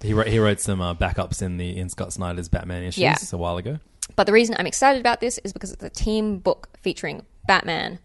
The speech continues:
Speaker 2: Batwoman, Spoiler, Tim Drake, Cassandra Cain, and Clayface. Um, and I love Tim Drake and Cassandra Cain and Batwoman, so I am extremely geeked to see them back in the D C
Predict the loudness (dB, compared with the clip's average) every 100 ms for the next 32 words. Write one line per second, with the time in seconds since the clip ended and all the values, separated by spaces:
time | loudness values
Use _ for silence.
0 | -20 -14 -2 -2 0 -2 -2 -2 -6 _
1 | -20 -10 -8 0 4 6 6 4 2 -2
2 | _ -8 -4 0 0 0 -4 -14 -8 -2
3 | -2 -4 -6 -8 -8 -12 -12 -12 -10 -10
4 | -8 -8 -8 -12 -18 -20 -20 -20 _ -20
5 | -20 -20 -16 -4 -2 -2 -2 -2 0 -2
6 | -2 2 2 2 -2 -12 -10 -10 -4 -4
7 | -4 -10 -10 -8 -8 -10 -10 -10 -10 -12
8 | -10 -10 -10 -12 -12 -14 -12 -8 -8 -8
9 | -10 -16 -20 _ _ -20 -12 -8 -6 -6
10 | -4 -2 -2 -4 -6 -8 -10 -16 -12 -4
11 | -2 -2 -4 -6 -8 -12 -10 -12